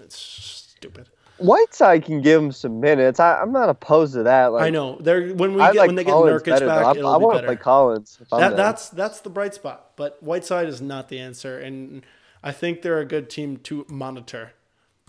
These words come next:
Speaker 1: All right. We went through. That's our playoff expectation. We went through every single team. So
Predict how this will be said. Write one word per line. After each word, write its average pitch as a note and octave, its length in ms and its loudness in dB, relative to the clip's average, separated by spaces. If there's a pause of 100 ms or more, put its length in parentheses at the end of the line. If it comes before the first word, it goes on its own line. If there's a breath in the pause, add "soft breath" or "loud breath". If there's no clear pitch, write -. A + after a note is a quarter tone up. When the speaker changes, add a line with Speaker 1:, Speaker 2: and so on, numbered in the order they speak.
(600)
Speaker 1:
All D3+ 100 -2
right. C#3 180 -2 (1120)
We D#3 120 -4
went F3+ 280 -4
through. F3 340 -4 (120)
That's E3 280 -4
our F3+ 160 0
playoff F3 460 -2
expectation. E3 680 -6
We D3 100 -8
went D#3+ 200 -6
through D#3 260 -8
every E3+ 400 -6
single F3 640 -6
team. D3 520 -6 (720)
So C3+ 760 -4